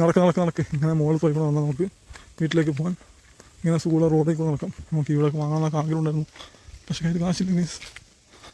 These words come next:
നല്ല വീടായിരുന്നു, പക്ഷേ പൈസ ഇല്ല. ഉണ്ടായിരുന്നെങ്കിൽ വാങ്ങാമായിരുന്നു. ദൈവം സഹായിക്കുന്ന നേരത്ത് നമുക്ക് തോട്ടത്തിൽ വീട് വാങ്ങാം.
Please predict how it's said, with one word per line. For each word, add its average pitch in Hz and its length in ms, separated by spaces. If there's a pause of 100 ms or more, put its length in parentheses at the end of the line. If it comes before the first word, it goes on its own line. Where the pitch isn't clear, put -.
(120)
നല്ല 196 200
വീടായിരുന്നു, 151 300 (1000)
പക്ഷേ - 240
പൈസ 160 260
ഇല്ല. 165 100 (1120)
ഉണ്ടായിരുന്നെങ്കിൽ 151 420
വാങ്ങാമായിരുന്നു. 190 360 (1200)
ദൈവം 160 220
സഹായിക്കുന്ന 165 300
നേരത്ത് 165 180
നമുക്ക് 175 240
തോട്ടത്തിൽ 185 240
വീട് 190 140
വാങ്ങാം. 190 200